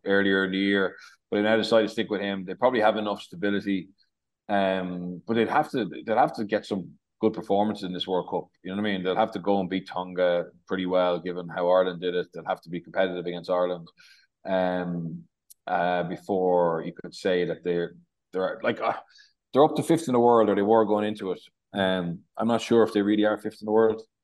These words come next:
to be fair. Uh, I think that flatters them a little bit. Um, but if they can show that they genuinely were of that ranking by being very competitive up against Ireland,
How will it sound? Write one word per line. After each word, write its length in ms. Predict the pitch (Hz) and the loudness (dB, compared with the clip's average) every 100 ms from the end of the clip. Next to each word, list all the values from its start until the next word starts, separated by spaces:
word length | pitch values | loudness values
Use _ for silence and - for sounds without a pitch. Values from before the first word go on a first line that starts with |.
| - | -10
to 60 | |
be 80 | 104 | -4
fair. 420 | 107 107 113 - _ | 2 2 2 -6 _
Uh, 400 | - 95 95 92 | -2 0 2 0
I 60 | 90 | 0
think 140 | - 95 | -4 -4
that 360 | 95 85 - - | -4 -6 -12 2
flatters 260 | 104 107 | 4 4
them 120 | 107 | 0
a 20 | 104 | -4
little 160 | 104 | -2
bit. 140 | 110 110 _ _ _ _ _ - | -2 -2 _ _ _ _ _ -2
Um, 520 | 98 95 95 92 90 | 0 2 0 -2 -4
but 120 | - 113 | -2 0
if 80 | |
they 100 | 110 | 2
can 220 | 101 101 104 | 0 -2 -2
show 300 | - 117 110 | 2 4 4
that 180 | 107 | 0
they 120 | 101 90 | -2 -6
genuinely 580 | 110 107 107 104 101 | -2 -2 0 -2 -4
were 440 | 95 107 98 95 101 - _ _ _ _ | 0 2 2 -2 -8 -16 _ _ _ _
of 80 | 92 | -2
that 200 | 98 95 | 2 2
ranking 580 | 101 101 101 92 92 95 _ _ _ | 2 0 -2 -8 -8 -14 _ _ _
by 160 | - 95 | 2 2
being 220 | 87 92 | 2 0
very 160 | 95 98 | 2 0
competitive 680 | 92 104 92 90 92 90 | 0 -2 -2 -4 -6 -6
up 180 | 90 - | -6 -8
against 280 | 82 92 90 | -6 -4 0
Ireland, 480 | 92 92 90 87 | 2 4 2 -4